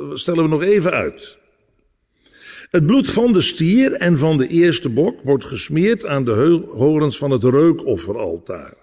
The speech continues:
En daarop gesprenkeld. En ik neem meteen dat volgende punt erbij, ook de tabernakel als geheel wordt gereinigd. Dat betekent,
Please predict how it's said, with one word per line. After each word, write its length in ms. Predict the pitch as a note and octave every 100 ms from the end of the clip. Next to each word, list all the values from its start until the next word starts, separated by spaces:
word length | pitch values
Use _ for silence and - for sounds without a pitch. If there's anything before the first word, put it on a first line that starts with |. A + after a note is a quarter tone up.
| _ _ _ _ _ _
En 100 | A2
daarop 200 | C3+ D3
gesprenkeld. 840 | - A#2+ - F#3 F#3+ D#3+ A#2 F2+ - - -
En 120 | - C3+
ik 100 | A#2+
neem 220 | D#3+ C#3+
meteen 240 | C3+ E3
dat 120 | C#3
volgende 280 | - F#3 E3
punt 240 | A#2+ D#3+ C#3
erbij, 280 | C3+ D3+
ook 180 | F3 E3
de 100 | C#3+
tabernakel 580 | F3 D#3 C#3+ E3+ F#3+ F3
als 160 | C#3+ -
geheel 420 | C#3 C#3 F3 C#3+
wordt 220 | G#2 F2+
gereinigd. 640 | A2 F#2+ E2 C#2 - _ _ _ _ _ _ _ _ _ _ _ _ _ _ _
Dat 100 | D#3
betekent, 500 | E3+ G#3+ G3+ G3 -